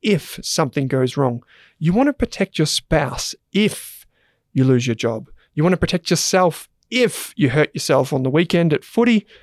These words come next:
Insurance is a way to do that. And I think the best way to do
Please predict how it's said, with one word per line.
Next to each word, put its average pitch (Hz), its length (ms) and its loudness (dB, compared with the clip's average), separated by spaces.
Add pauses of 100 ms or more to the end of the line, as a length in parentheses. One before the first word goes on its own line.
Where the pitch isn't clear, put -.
(480)
Insurance 233 580 2
is 196 140 2
a 196 60 4
way 135 400 2
to - 140 -2
do 131 240 2
that. - 300 -4 (500)
And 151 100 2
I 233 140 4
think 170 260 0
the 143 80 0
best 147 340 0
way 165 200 4
to 139 80 2
do 208 480 4